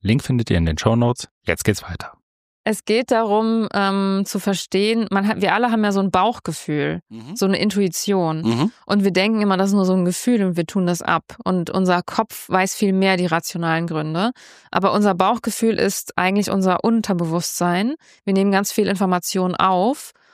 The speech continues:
Speaker 2: und werten das aus und
Speaker 3: Mhm.
Speaker 2: das kommt in so einem Bauchgefühl raus. Und deswegen ist es ganz oft so, dass ein Bauchgefühl eigentlich sehr viel stimmiger ist, dem zu folgen,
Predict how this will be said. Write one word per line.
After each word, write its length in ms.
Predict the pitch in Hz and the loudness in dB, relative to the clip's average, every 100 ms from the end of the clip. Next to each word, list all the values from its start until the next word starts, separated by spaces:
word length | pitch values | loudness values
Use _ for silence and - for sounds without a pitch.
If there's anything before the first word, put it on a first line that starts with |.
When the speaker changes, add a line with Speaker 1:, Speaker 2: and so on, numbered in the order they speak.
| _ _ 202 | _ _ 0
Speaker 2:
und 480 | 202 196 185 - - _ _ | 2 2 0 -4 -14 _ _
werten 380 | 190 196 240 208 | 0 2 2 2
das 160 | 185 - | 2 0
aus 640 | 180 190 247 320 - - _ | 0 2 2 0 -6 -12 _
und 140 | - 190 | -4 0
Speaker 3:
Mhm. 20 | |
Speaker 2:
das 200 | 208 - | 0 0
kommt 220 | 233 202 | -2 0
in 80 | 202 | 0
so 80 | 196 | 2
einem 140 | 190 | 2
Bauchgefühl 560 | 180 190 - 196 175 160 | 2 0 -2 -6 -4 -2
raus. 340 | 156 165 170 | -2 -2 -2
Und 140 | - 185 | -2 -2
deswegen 340 | 202 208 190 | 0 0 0
ist 100 | 214 | 0
es 120 | 214 | 0
ganz 180 | 202 196 | 0 0
oft 300 | 185 220 - | 0 0 -2
so, 160 | 226 220 | -2 0
dass 240 | 196 196 | 0 0
ein 100 | 175 | 0
Bauchgefühl 600 | 180 269 - 202 - 190 | 2 2 -2 -8 -4 0
eigentlich 360 | 180 190 196 - | 0 0 0 0
sehr 160 | 196 | -2
viel 140 | - 180 | -2 -4
stimmiger 540 | - 247 262 190 175 | -2 2 2 4 2
ist, 200 | 185 - | 0 0
dem 160 | 190 208 | 0 0
zu 140 | 208 | -2
folgen, 600 | - 202 214 202 180 240 | -2 2 2 2 -2 -4